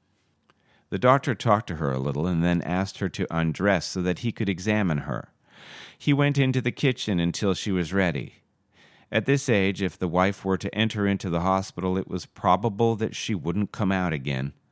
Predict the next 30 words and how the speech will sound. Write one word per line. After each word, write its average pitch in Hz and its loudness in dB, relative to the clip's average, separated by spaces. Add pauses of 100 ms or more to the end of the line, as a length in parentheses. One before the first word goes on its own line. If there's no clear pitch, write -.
(260)
unless 117 0
she - -2
was 117 0
in 85 0
a 82 -2
casket. - -6 (1400)
When 101 4
the 98 4
doctor 110 4
returned 82 0
to 78 -8
where 78 0
the 76 -2
wife 82 0
was, 82 -2 (280)
she - 0
had 117 4
rolled 120 4
her 113 4
stockings 123 0
down 76 2
and 78 -2
pulled 101 -2
her 90 0
dress 92 0
up. 85 0 (1040)
She 113 0
was 92 0
a 98 0
he. 92 -2